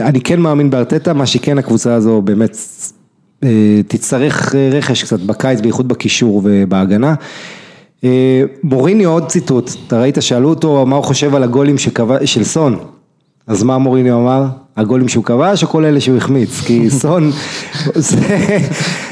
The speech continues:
Speaker 1: אה, סון כובש דקה תשעים וארבע גול ניצחון, ולמעשה משלים צמד, אה, כולל אחד ריבאונד לפנדל שהוא מעצמו מחמיץ,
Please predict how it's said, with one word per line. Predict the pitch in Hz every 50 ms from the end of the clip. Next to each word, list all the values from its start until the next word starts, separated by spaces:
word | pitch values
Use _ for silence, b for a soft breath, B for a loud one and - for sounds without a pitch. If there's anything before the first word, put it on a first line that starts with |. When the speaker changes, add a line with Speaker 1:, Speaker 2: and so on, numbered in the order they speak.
| B B B B B
Speaker 1:
אה, | 127 127 127 123 123 131 - - - 175
סון | - - 165 160 156
כובש | 131 151 139 156 139
דקה | 160 - - 151
תשעים | 131 131 123 143 143
וארבע | 143 143 139 135
גול | 131 135 135
ניצחון, | 135 123 - 127 117 127 160 170 151
ולמעשה | 127 120 117 117 110 - 151
משלים | 151 143 135 - 139 131 123
צמד, | 120 - - 147 147 143 147 143 123 113 117
אה, | 110 107 104 104 101 98 -
כולל | - 113 117 120 117
אחד | 113 - - 120 110
ריבאונד | 113 107 127 120 127 123 113
לפנדל | 113 110 - 127 123 120 120 107
שהוא | 95 - 113 113
מעצמו | 113 107 101 - 120 113
מחמיץ, | 110 101 - 120 135 156 156 151 -